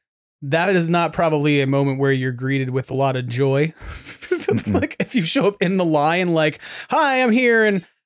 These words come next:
Speaker 1: I've spent this much money and now I would like all of this done right now," as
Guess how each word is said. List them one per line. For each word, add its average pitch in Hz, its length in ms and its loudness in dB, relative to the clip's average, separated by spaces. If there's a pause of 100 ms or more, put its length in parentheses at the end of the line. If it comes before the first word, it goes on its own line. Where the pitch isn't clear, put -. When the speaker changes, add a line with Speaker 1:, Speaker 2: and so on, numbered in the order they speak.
Speaker 1:
I've 175 180 0
spent 202 200 0
this 185 120 0
much 196 160 0
money 185 240 2
and 156 100 2
now 156 180 4
I 156 40 4
would 147 120 0
like 151 240 0 (100)
all 156 180 4
of 143 120 2
this 156 200 2
done 135 320 0
right 139 260 0
now," 139 320 0
as 131 280 -2